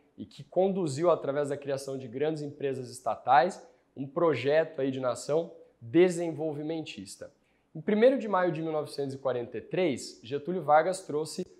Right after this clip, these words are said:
a consolidação das leis de trabalho, um período muito delicado, já dentro do Estado Novo, quando Vargas recebeu uma série de críticas por conta,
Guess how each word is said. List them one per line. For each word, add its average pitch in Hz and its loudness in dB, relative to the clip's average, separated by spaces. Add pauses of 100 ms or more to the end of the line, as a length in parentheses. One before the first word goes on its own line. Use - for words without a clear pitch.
(140)
a 135 0
consolidação 180 2
das 165 -2
leis 147 -4
de - -12
trabalho, 131 2 (340)
um 165 -12
período 202 2
muito 214 -2
delicado, 196 4 (300)
já 151 4
dentro 175 -2
do 151 -10
Estado 135 -4
Novo, 139 -4 (200)
quando 135 -2
Vargas 160 6
recebeu 156 -8
uma 156 0
série 190 -2
de 180 -6
críticas - -8 (300)
por 135 -4
conta, 147 4